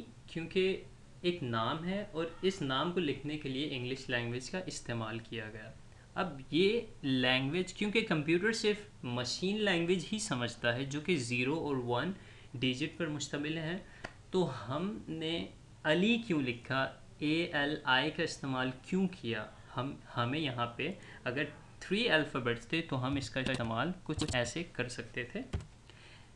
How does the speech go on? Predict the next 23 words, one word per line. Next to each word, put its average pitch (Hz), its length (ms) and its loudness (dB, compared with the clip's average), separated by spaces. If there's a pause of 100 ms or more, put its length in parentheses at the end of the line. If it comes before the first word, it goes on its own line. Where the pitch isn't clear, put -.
(640)
तो 143 280 2 (280)
अब 170 160 2
यहाँ 156 260 4
पे 190 120 2
मैं 190 140 2
एक 156 280 0
चीज़ - 260 -4
clear 143 260 4
करता 139 340 0
चलूँ 120 360 -6 (760)
कि 185 100 6
computer 180 960 2 (420)
के 156 80 2
अंदर 139 500 -2 (420)
एक 156 180 -4 (540)
programming 135 640 4
software 175 960 2 (100)
install 127 600 0
किया 120 300 -2
जाता 113 360 -2
है 107 260 -2 (380)
जो 156 160 4
कि 233 200 2